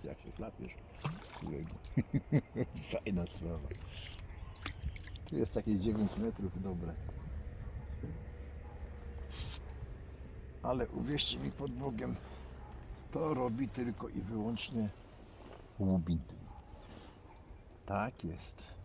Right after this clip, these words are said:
Chodź, maluszku, później cię wypuszczę, albo od razu z drugiej strony pokaż. Buziaczka dasz tutaj.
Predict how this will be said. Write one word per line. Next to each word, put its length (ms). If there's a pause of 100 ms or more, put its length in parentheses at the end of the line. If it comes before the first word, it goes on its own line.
(1400)
Chodź, 200
maluszku, 420
później 340
cię 160
wypuszczę, 460
albo 180
od 100
razu 220
z 40
drugiej 280
strony 360
pokaż. 220 (460)
Buziaczka 440
dasz 220
tutaj. 240